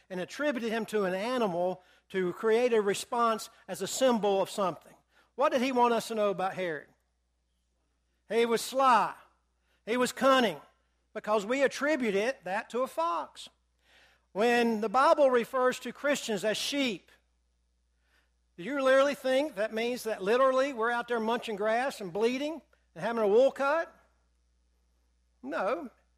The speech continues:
It's symbolic for the fact that we're under God's care.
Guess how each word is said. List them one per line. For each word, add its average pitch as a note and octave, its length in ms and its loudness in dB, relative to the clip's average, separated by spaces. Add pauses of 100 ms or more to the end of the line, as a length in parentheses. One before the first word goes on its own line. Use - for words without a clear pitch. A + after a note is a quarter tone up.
It's A3 140 -8
symbolic B3 580 0
for A3+ 160 -2
the G3 120 -4
fact G3+ 400 -6
that A3 140 -4
we're G#3+ 140 0
under G#3+ 220 -2
God's F#3 520 -2
care. G#3+ 540 -2